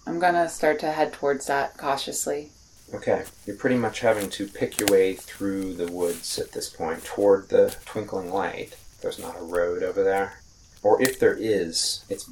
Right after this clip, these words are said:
Speaker 2: totally overgrown.
Speaker 1: Yes, does it seem to be getting closer as I move towards it?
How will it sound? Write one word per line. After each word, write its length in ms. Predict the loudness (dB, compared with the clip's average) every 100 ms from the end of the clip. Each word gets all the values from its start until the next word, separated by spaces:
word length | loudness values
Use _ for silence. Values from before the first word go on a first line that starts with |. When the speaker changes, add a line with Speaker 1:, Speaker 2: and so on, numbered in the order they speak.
| -14
Speaker 2:
totally 440 | 0 2 2 -2
overgrown. 520 | -4 -6 -10 -14 -16 -20 -20 -20 -4
Speaker 1:
Yes, 420 | -2 2 0 0
does 180 | 0 2
it 120 | 0
seem 200 | -2 -2
to 100 | -2
be 80 | -2
getting 320 | 2 4 2
closer 420 | 0 0 0 2 2
as 180 | 2 2
I 200 | 0 -2
move 300 | -4 -4 -4
towards 340 | -4 0 2
it? 240 | 4 2